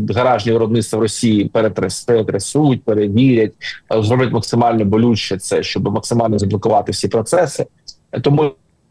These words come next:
я думаю, що далі і псо, і, і псо відпрацьовка наша буде теж дуже ефективною, е, як і сама операція. Тому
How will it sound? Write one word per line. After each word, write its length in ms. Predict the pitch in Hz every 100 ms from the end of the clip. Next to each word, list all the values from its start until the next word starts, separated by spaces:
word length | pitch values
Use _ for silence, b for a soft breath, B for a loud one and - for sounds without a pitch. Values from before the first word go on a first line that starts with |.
| -
я 100 | 139
думаю, 260 | 160 147
що 160 | 120 127
далі 360 | 143 127 120
і 40 | 110
псо, 360 | - 170 151 -
і, 40 | 139 -
і 60 | 127
псо 240 | - 170
відпрацьовка 560 | 151 143 131 135 - 123
наша 300 | 117 - 113
буде 140 | 117
теж 220 | 117 98
дуже 160 | 101 120
ефективною, 560 | 143 - 269 226 190 - B _ -
е, 200 | 113 113
як 320 | 101 92 113
і 20 |
сама 260 | - 120 113
операція. 460 | 113 107 104 - 107
Тому 340 | 156 196 226